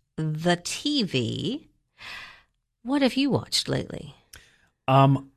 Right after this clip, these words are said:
Speaker 2: I, I watch, um, the inside of my eyelids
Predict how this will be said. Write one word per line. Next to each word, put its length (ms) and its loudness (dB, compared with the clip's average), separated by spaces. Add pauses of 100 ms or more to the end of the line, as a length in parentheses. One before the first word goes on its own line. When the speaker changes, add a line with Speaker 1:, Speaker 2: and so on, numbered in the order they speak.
Speaker 2:
I, 400 4 (220)
I 180 4
watch, 680 2 (100)
um, 460 -2 (420)
the 600 0
inside 400 2
of 100 -4
my 240 -6
eyelids 760 -2